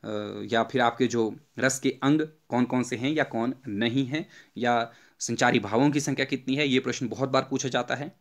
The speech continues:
ठीक है, फिर आपके जो सात्विक, अ, भाव हैं ये कौन कौन से हैं, ये चीज़ भी आपको पता होनी चाहिए, है ना। इसके अलावा अगला जो तीसरा है देखिए वो कौन सा था, ये है आपका, अ, जिसमें अनुभाव आता है।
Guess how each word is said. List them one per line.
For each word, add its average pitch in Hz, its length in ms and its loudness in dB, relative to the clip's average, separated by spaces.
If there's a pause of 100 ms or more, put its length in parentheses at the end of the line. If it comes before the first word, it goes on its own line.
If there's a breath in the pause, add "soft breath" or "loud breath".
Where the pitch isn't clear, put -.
(120)
ठीक 165 160 0
है, 156 160 2 (340 soft breath)
फिर 127 80 2
आपके 127 200 2
जो 127 80 2
सात्विक, 131 580 0
अ, 131 100 4 (300)
भाव 113 320 2
हैं 127 340 -6
ये 117 140 2
कौन 131 200 0
कौन 123 200 -2
से 127 140 -4
हैं, 139 160 -4
ये 120 200 -4
चीज़ 117 260 -2
भी 123 100 -2
आपको 113 240 -4
पता 120 200 -6
होनी 120 160 -2
चाहिए, 127 340 -2 (360 loud breath)
है 151 60 -2
ना। 180 200 -2 (720 loud breath)
इसके 233 220 2
अलावा 107 420 4 (920)
अगला 151 320 6
जो 143 120 2
तीसरा 175 400 2
है 135 120 2
देखिए 120 300 0
वो 147 120 0
कौन 117 240 0
सा 113 140 0
था, 123 380 -4 (500)
ये 123 220 0
है 143 80 4
आपका, 147 380 4 (320)
अ, 113 160 -4
जिसमें 131 600 -2 (240)
अनुभाव 143 500 4
आता - 180 -8
है। - 200 -18